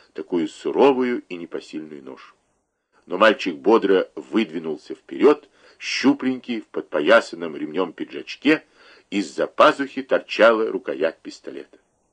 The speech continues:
«Товарищ лейтенант, разрешите принять клятву?» — звонко и настойчиво сказал он, вскинув на меня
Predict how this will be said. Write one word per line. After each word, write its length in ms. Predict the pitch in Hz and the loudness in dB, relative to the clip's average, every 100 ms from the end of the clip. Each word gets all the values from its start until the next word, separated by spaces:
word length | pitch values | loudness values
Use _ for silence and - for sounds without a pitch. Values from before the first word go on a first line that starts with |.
| _ _ _ _ _ _ | _ _ _ _ _ _
«Товарищ 580 | 113 147 196 175 - - | 6 8 8 6 2 -4
лейтенант, 600 | 101 - 143 127 87 - - _ _ | -4 0 4 4 4 -2 -20 _ _
разрешите 720 | - 117 123 156 - 190 - | 2 4 4 2 2 -2 -2
принять 480 | 160 131 135 135 - | -4 -2 0 0 -2
клятву?» — 600 | - 90 110 90 - 69 _ - - | -4 2 2 2 -10 -14 _ -20 -18
звонко 560 | 73 90 151 135 - | -4 4 6 6 2
и 80 | 120 | 2
настойчиво 640 | 117 117 - 113 95 92 80 | 2 -2 2 2 2 -2 -6
сказал 420 | - 82 80 87 | -4 -4 0 2
он, 200 | 147 131 _ _ | 2 0 _ _
вскинув 540 | - - 117 135 113 - | -20 -8 -2 0 -2 -4
на 60 | |
меня 460 | 90 87 98 113 | -8 0 4 4